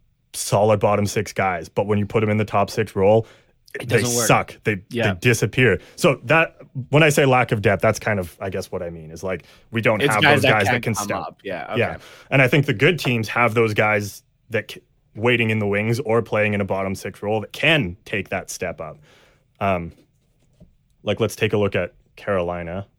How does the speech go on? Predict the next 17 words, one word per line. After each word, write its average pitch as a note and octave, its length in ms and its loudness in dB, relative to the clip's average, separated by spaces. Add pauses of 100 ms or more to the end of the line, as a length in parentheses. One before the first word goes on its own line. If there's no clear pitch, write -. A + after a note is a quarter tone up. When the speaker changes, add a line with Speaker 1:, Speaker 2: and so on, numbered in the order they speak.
(120)
Speaker 1:
for E2+ 80 -16
a D#2+ 60 -14
second F2 380 -14
because D#2 440 -20 (240)
they E2 100 -12
were E2 100 -12
the D#2+ 80 -12
first, E2 420 -14
you F#2+ 80 -18
know, D#2+ 160 -20
solid F2 480 -2
team F2+ 240 -8
that F2 60 -10
just - 180 -20
came F2+ 220 -12
to D#2+ 80 -16
mind. E2+ 340 -10